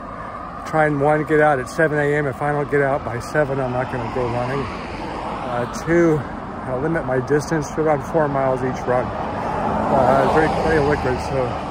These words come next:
try and take it easy. I was one ninety-two five on the scale this morning. I'm not sure why, but I think it's probably due to, uh,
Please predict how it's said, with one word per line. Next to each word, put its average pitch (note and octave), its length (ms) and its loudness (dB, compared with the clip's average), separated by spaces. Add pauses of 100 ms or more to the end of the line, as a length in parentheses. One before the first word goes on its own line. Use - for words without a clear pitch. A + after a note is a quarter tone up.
(120)
try D#3+ 140 -2
and C#3 80 -4
take D#3 200 -4
it C#3 120 0
easy. C3+ 240 0
I - 1000 -2
was C#3+ 200 2
one F3+ 200 4
ninety-two E3+ 540 0 (120)
five D#3+ 460 4 (100)
on C#3+ 120 -4
the C3+ 80 -2
scale D#3+ 360 0
this D#3+ 280 -4
morning. E3 320 0
I'm - 920 -8
not D3+ 240 0
sure D#3 140 2
why, D3 320 4
but C#3 140 -2
I B2+ 60 -4
think C#3 160 -2
it's B2+ 140 -4
probably C#3+ 440 0
due C3+ 260 0 (160)
to, B2+ 320 0
uh, A#2 200 -2